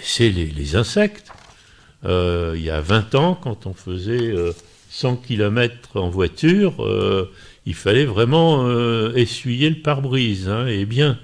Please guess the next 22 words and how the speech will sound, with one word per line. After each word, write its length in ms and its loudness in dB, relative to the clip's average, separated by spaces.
et 120 -4
le 120 -2
nettoyer. 680 -2
Maintenant, 420 -4
on 40 -2
peut 180 -10
faire, 440 -2
euh, 80 -2
huit 140 -4
cents 200 -4
kilomètres 760 -6
sans 280 -2
avoir 260 0
un 60 -2
seul 280 -2
insecte. 640 -4
Ça 120 -12
pose 280 -4
un 60 -2
problème 540 0
quand 140 -8
même. 200 -8